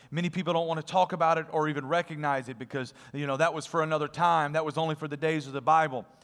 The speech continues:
But you all, you still see these two responses. You see people perplexed and amazed, saying, "How can this be?"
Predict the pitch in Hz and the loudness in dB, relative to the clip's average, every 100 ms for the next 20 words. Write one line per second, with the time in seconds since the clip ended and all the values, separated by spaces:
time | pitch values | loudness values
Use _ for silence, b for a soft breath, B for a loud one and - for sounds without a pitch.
0 | B B B B B - 202 180 190 185 | B B B B B 0 2 2 2 6
1 | 220 233 214 175 185 - 247 262 233 - | 6 6 2 -2 -2 -2 0 2 2 -2
2 | 180 151 156 151 _ b b b 147 190 | -4 -4 -6 -10 _ b b b -2 0
3 | - - - - 240 214 196 185 165 180 | 0 -6 -6 -2 0 2 0 -4 -4 -4
4 | - 190 185 165 135 107 - - _ b | 2 2 2 -2 -14 -16 -20 -20 _ b
5 | b b b b 185 208 214 240 - 240 | b b b b 2 2 4 2 2 4
6 | 233 214 208 - 226 247 - 233 214 190 | 4 4 -2 4 6 6 2 0 2 6
7 | 202 233 254 - 214 190 165 220 220 226 | 6 6 0 0 0 0 4 4 4 0
8 | 202 151 147 208 254 247 | -4 -4 -2 0 0 -2